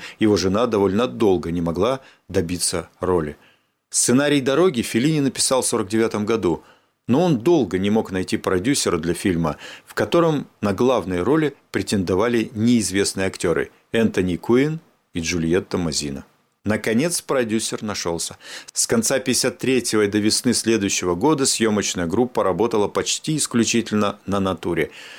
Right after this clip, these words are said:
Холод, отсутствие всякого комфорта. И вот долгожданный финал. Все счастливы. Лишь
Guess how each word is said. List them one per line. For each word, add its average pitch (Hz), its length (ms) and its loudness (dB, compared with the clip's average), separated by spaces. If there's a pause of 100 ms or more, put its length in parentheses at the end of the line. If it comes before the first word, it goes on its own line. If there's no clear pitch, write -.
(120)
Холод, 156 600 2
отсутствие 104 580 -2
всякого 90 400 -2
комфорта. 85 640 -2 (300)
И 107 100 2
вот 147 460 2
долгожданный 90 640 -2
финал. 82 460 -4 (400)
Все - 220 0
счастливы. 87 680 -2 (600)
Лишь 120 380 0